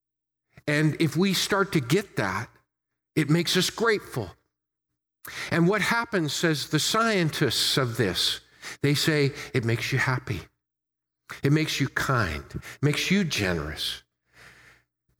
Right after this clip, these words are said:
You're not so full of yourself. You're thoughtful, more sensitive to others. In other words, good things start to happen. And that tells me that we were always meant to respond to God's grace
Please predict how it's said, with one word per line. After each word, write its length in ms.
You're 140
not 160
so 200
full 360
of 120
yourself. 720
You're 140
thoughtful, 760
more 160
sensitive 640
to 180
others. 460
In 100
other 200
words, 320
good 260
things 280
start 380
to 80
happen. 480
And 140
that 200
tells 380
me 580
that 160
we 160
were 240
always 480
meant 440
to 120
respond 680
to 80
God's 440
grace 720